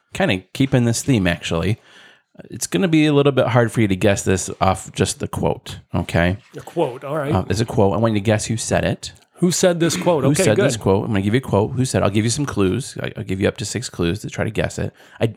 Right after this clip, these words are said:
Speaker 1: I'm gonna give it to you. I do not expect you to get it off, <laughs> off the. Yeah, Joe's,
Speaker 2: <laughs> I'm
Speaker 1: Joe's over here
Speaker 2: so
Speaker 1: panting. <laughs> He's panting over
Speaker 2: Listen,
Speaker 1: here.
Speaker 2: Scott really doesn't have a quote. He's just giving Joe time to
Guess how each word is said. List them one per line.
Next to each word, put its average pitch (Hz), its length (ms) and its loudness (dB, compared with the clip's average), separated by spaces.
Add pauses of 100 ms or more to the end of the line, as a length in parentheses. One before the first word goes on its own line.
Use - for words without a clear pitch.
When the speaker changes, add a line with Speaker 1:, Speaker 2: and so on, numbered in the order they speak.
(100)
Speaker 1:
I'm 117 60 2
gonna 120 120 2
give 156 160 4
it 107 100 -4
to - 80 -6
you. 87 260 -2
I 113 60 0
do 117 140 0
not 123 140 2
expect 110 320 -2
you 107 80 -2
to 95 80 -4
get 101 180 0
it - 140 -6
off, 92 180 -4 (380)
<laughs> - 60 -10
off 90 200 -4
the. 92 160 -2 (280)
Yeah, 101 140 0
Joe's, 117 340 2 (100)
Speaker 2:
<laughs> - 120 -10
I'm - 120 2
Speaker 1:
Joe's 135 140 2
over 110 80 4
here 120 100 4
Speaker 2:
so - 60 4
Speaker 1:
panting. 117 400 0 (140)
<laughs> - 120 -8
He's 226 200 2
panting 147 500 -2
over 135 240 -4
Speaker 2:
Listen, 180 260 2
Speaker 1:
here. 151 140 -4 (260)
Speaker 2:
Scott 220 400 0
really 165 220 2
doesn't 151 320 0
have 143 260 0
a 131 60 -6
quote. 151 400 0
He's 165 180 -4
just 151 240 -4
giving 147 320 0
Joe 147 260 0
time 143 380 0
to 123 140 -6